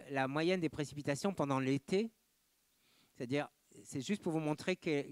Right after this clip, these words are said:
combien les moyennes peuvent être trompeuses. Quand on vous dit, euh, le réchauffement climatique, ça va être une augmentation de deux degrés en moyenne par rapport à la période pré-industrielle, vous pouvez vous dire, « Oh, deux degrés, ben, qu'est-ce que c'est ?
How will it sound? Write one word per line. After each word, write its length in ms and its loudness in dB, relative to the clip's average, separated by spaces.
combien 300 0
les 100 2
moyennes 460 2
peuvent 160 2
être 100 -2
trompeuses. 580 0
Quand 200 -2
on 60 2
vous 140 0
dit, 300 0
euh, 160 0
le 80 0
réchauffement 500 2
climatique, 520 0
ça 140 0
va 100 4
être 160 -4
une 120 0
augmentation 680 -2
de 140 2
deux 260 0
degrés 460 -2
en 140 2
moyenne 580 2
par 200 0
rapport 580 2
à 100 -8
la 120 2
période 420 0
pré-industrielle, 1040 0
vous 120 0
pouvez 200 0
vous 160 2
dire, « 240 4
Oh, 200 2
deux 220 0
degrés, 540 -2
ben, 100 -6
qu'est-ce 220 -8
que 100 0
c'est ? 320 -6